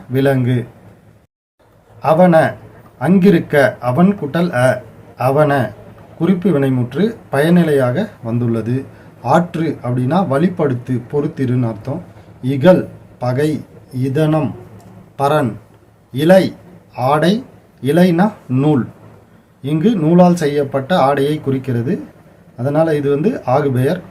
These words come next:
வினைச்சொல்லாயின் தை, அதாவது தைத்தல், சேர் அப்படின்னா சேர்த்தல். இந்த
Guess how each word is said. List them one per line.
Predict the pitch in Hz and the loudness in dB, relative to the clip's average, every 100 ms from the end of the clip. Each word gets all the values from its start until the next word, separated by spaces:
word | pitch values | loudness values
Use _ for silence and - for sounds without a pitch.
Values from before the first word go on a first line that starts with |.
| - 120 | -10 -4
வினைச்சொல்லாயின் | 143 190 180 156 143 139 143 233 - - - - - | 0 0 0 -2 0 0 0 -2 -6 -20 -20 -20 -6
தை, | 147 170 170 - - | 0 2 0 -4 -12
அதாவது | 120 135 180 220 - | -6 -2 -2 -2 0
தைத்தல், | 143 - 170 220 - - | 0 0 -2 -2 -6 -20
சேர் | - 151 165 165 - - - | -10 -4 -2 -4 -10 -20 -12
அப்படின்னா | 117 135 180 208 | -6 -4 -2 -4
சேர்த்தல். | - 143 139 123 101 - - - - _ _ _ _ _ _ _ _ _ _ _ _ _ _ _ _ - | -4 -2 -2 -4 -10 -10 -20 -20 -20 _ _ _ _ _ _ _ _ _ _ _ _ _ _ _ _ -10
இந்த | 156 160 185 185 123 | -4 2 4 4 2